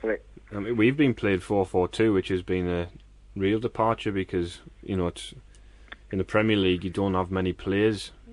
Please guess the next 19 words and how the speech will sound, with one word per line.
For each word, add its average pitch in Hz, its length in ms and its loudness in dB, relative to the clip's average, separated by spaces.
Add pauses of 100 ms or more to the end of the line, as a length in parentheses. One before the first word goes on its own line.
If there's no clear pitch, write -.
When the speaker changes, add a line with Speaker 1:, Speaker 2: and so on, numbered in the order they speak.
(100)
Speaker 2:
si-, - 240 -2
sorry, 101 300 2
teams 104 340 0
play 120 240 2
four 127 240 2
four 123 220 2
two 104 260 0
'cause 95 120 -4
a 98 60 0
lot 98 140 4
of 95 60 -4
teams 92 300 -2
haven't 92 220 0
got 87 200 -2
the, 87 240 0 (520)
the 98 60 -12
central 98 360 -2
midfielders 101 760 0
to, 87 260 -2